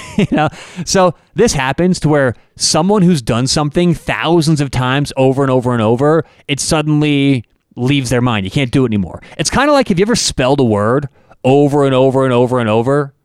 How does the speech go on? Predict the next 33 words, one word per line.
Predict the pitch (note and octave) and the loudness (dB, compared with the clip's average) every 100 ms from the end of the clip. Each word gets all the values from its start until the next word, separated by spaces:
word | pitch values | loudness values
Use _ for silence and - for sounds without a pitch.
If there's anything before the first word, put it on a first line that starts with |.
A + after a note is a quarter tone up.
| _ | _
or | A#2+ | -6
said | - - B2+ | -4 -2 0
a | C#3+ | 2
word | C#3 C#3+ | 2 2
over | B2+ C3 | 2 2
and | C3+ | 0
over, | A2+ B2 C#3 C#3 | 2 2 0 -2
and | C3+ | -2
eventually | A#2 F3+ D3 | -2 -2 -2
you're | C3+ A#2+ | 0 0
like, | A2+ | -4
"Is | G2+ | -4
that | F3+ G#3 | -4 -4
right? | A#2+ G2+ C#3 A#3+ - _ - | -6 -4 -2 -2 -4 _ -10
That | D#3+ | -4
sounds | A#3+ B3+ C3+ | 0 0 0
really | F#3 D3+ | 0 0
weird. | G#2+ D3+ F2+ | 2 0 -2
That's | G#2 - | -4 0
a | |
weird | C#3 C3 C#3 A#2 | 0 2 0 0
word." | G#2 B2 F#2 F#2 - _ _ | -2 -2 -4 -12 -20 _ _
It's | - | -2
kind | B3 | 0
of | G3 | 2
the, | D3+ D3 | 0 0
the | C#3+ | -2
same | C#3 D#3+ D#3 | 0 0 0
thing | D3 | 0
that | B2 | 0
happens. | A2 C#3+ A#2 G#2+ | -2 -4 -2 -2
Your | B2 | -2
brains | G#2 D#3 D#3+ C3 A#2+ A#2 - | 0 0 0 -2 -2 -4 -8